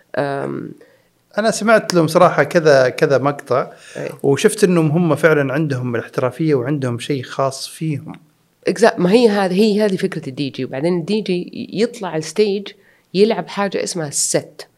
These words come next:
Speaker 1: الست يكون ست حقه هو.
Speaker 2: أي، خاص
Speaker 1: يعني
Speaker 2: فيه هو.
Speaker 1: هو يعمل الميكسينج، هو يعمل كل شيء، ولما يطلع على الستيج ما حد يقدر ين-، يوقفه وانتربت him.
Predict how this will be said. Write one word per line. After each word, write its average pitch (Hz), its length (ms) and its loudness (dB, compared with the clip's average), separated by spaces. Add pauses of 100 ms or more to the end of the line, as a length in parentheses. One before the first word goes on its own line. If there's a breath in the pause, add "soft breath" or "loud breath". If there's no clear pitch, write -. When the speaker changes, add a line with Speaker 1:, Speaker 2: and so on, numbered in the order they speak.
(260)
Speaker 1:
الست - 360 -6 (720)
يكون 185 500 -2 (100)
ست 196 320 -4
حقه 151 280 -4
هو. 135 340 -2 (160)
Speaker 2:
أي، 123 220 -4
خاص 131 100 -2
Speaker 1:
يعني 135 220 2
Speaker 2:
فيه 135 180 -2
هو. 110 200 -4
Speaker 1:
هو 180 240 8
يعمل 156 420 2
الميكسينج، 156 680 0
هو 160 140 2
يعمل 156 240 2
كل 160 180 -6
شيء، 185 260 -4
ولما 151 480 -2
يطلع 208 220 -2
على 170 40 2
الستيج 214 440 -2 (420 soft breath)
ما - 80 0
حد 202 140 -2
يقدر 156 200 -2
ين-، 143 280 -6 (180)
يوقفه 151 520 2
وانتربت 139 560 -2
him. 120 40 -6